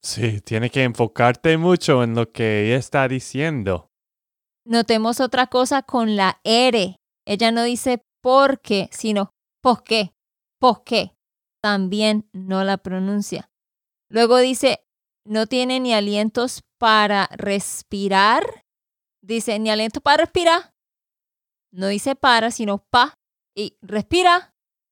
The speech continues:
Speaker 2: Y ellos también tienen como ese cantadito que suben los tonos en algunas palabras. Listo. ¿Cómo te fue a ti con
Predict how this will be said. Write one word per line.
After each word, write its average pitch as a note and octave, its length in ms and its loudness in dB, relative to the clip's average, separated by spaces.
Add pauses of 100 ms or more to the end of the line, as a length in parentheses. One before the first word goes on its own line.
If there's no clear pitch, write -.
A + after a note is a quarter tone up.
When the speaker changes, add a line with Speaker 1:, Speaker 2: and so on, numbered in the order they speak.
(180)
Speaker 2:
Y A3 140 -4
ellos A3 300 -2
también G#3 400 2
tienen A#3 400 -2
como G3+ 260 0
ese G#3 300 -2
cantadito G#3 1000 0
que A#3+ 140 -2
suben F#3+ 380 -2
los G#3 400 -4
tonos A#3 520 2 (260)
en G#3+ 140 0
algunas F#3+ 500 -2
palabras. F#3 800 0 (1000)
Listo. C#4+ 920 0
¿Cómo F4 240 2
te E4 140 2
fue D#4 240 2
a D4+ 80 2
ti D4+ 260 -10
con C4+ 220 -2